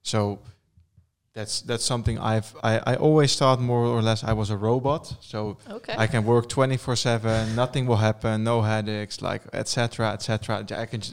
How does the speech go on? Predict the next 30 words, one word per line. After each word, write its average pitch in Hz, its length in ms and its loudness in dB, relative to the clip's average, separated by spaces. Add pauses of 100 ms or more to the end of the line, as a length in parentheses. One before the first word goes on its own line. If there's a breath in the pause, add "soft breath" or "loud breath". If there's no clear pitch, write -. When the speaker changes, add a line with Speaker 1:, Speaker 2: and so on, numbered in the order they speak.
Speaker 1:
I 120 120 6
can 117 120 0
do 113 120 2
anything, 131 540 0 (400 loud breath)
but - 160 -6
you 123 60 -2
can't. 127 520 -6 (480)
Speaker 2:
Mm-hmm. 104 320 -2
Speaker 1:
Um, 104 300 -6 (680)
and 120 140 2
it's 110 100 0
also 127 200 0
sort 120 200 0
of 104 120 -2
a 107 60 2
mindset 110 580 0
shift, - 500 -4 (240 loud breath)
which - 320 -8
my 110 180 -6
girlfriend 110 540 0
mostly 104 380 0
taught 110 340 -2
me, 107 160 -2
is 107 120 -2
that - 180 -8
productivity 117 840 -2 (320 loud breath)
does 117 220 0
not 117 340 0
necessarily 110 640 0
mean 104 460 0